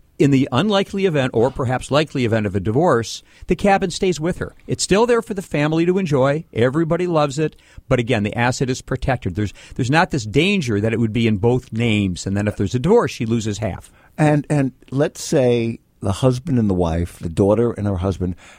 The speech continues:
Speaker 2: have enough money to pay for half the house, and mom and dad, who have gone, pay for the other half. What do they do then?
Speaker 1: Okay, so, so they're gonna buy a place for a million dollars, let's say,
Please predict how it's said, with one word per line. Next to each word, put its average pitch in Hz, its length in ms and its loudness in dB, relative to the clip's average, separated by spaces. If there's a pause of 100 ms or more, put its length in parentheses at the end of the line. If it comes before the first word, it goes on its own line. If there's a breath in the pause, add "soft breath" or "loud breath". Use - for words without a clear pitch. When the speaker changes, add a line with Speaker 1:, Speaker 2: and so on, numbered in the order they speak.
Speaker 2:
have 160 380 -2
enough 139 280 0
money 113 560 0 (520 soft breath)
to 135 80 0
pay 160 160 4
for 160 120 0
half 170 320 4
the 147 80 -4
house, 123 520 -2
and 117 160 2
mom 147 200 4
and 147 120 0
dad, 135 320 4
who 123 100 0
have 110 100 -2
gone, 139 320 2
pay 123 160 -4
for 120 100 -6
the 127 100 0
other 120 180 0
half. 98 300 -6 (180 loud breath)
What 156 220 2
do 220 60 2
they 220 100 4
do 240 180 -2
then? 247 280 2 (520 loud breath)
Speaker 1:
Okay, 170 160 2
so, 147 460 2
so 135 280 -4
they're 135 120 -4
gonna 139 100 0
buy 151 240 0
a 147 100 0
place 143 360 -4
for 127 200 -2
a 131 40 4
million 139 300 4
dollars, 90 380 -2
let's 98 160 -10
say, - 240 -16